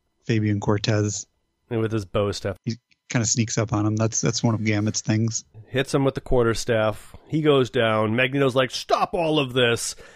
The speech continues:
Speaker 2: Uh, somewhere along the line, and I don't think we ever saw it, but he was able to bind up Wolverine and Cyclops. Yeah, we never see that.
Speaker 1: Yeah, I mean, you know,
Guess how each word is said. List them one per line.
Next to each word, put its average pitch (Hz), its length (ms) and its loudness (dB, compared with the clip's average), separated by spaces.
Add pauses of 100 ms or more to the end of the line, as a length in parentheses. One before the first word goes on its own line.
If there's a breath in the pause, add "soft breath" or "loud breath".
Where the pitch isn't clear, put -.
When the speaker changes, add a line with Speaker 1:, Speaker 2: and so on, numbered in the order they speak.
(380 loud breath)
Speaker 2:
Uh, 117 380 4
somewhere 180 1080 2
along 139 520 4
the 185 80 4
line, 139 400 4
and 113 120 0
I 113 60 2
don't 175 440 2
think - 220 -6
we 165 100 2
ever 156 160 2
saw 214 360 2
it, 180 100 -6
but 151 140 -2
he 185 160 -4
was 175 160 4
able 160 240 4
to 139 100 0
bind 131 480 2
up 131 240 2
Wolverine 123 480 2
and 98 160 -4
Cyclops. - 800 -6 (580)
Yeah, 147 120 2
we 151 100 4
never 156 160 4
see 135 220 -4
that. 98 280 -10 (480)
Speaker 1:
Yeah, 143 400 2
I 151 120 -6
mean, 143 220 0
you 147 140 0
know, 104 280 0